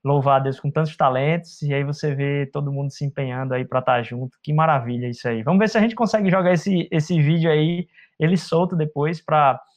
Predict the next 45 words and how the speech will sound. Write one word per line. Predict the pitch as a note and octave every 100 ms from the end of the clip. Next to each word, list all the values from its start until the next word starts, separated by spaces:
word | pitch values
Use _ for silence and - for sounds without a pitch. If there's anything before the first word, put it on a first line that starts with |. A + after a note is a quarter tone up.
| _ _ - -
pra | D3+
entrar | D3 -
aí | D3 D3
no, | D3+ D3
no, | C3+ C3+ C3 B2+
no, | C3+ -
no, | C#3+ -
no | - D#3 C#3+
set | D#3 D#3 D#3
list | C3+ D3 -
aí, | C3+ C3+
no | C#3
playlist | C3+ D3+ C#3 C#3 -
da | D3+
galera. | E3 G3 C#3 B2+ B2
Massa | C3 C#3+
demais, | E3 F3+ C3 B2+ -
ficou | - D#3+
muito | D#3 C#3 D3+ D#3+
dez. | D3+ B2+ C#3 - _ - _
E | - D3
aí | D3+ E3 F#3 G#3
a | -
gente | E3 F#3 F#3 G3+
louva | F#3 A3+ A#3
a |
Deus | G3+ G3+
pela | G#3+ F#3
vida | G3+
de | F#3
cada | G#3 G3+
um | F#3+
que | -
apareceu | A3 A#3 A3+ A3+ A3+
e | A3+
que | A3
não | A#3
apareceu. | A#3 A#3 A3+ E3 D3+ C3+ _ _ _ -
Vocês | D3 F#3
não | F3+ G#3
sabem, | D#3 F3 F#3+ G3 F#3+
mas | F3+ F3 D#3+
pra | - F#3+ A3+ A3
que | -
esse | G3+ - F#3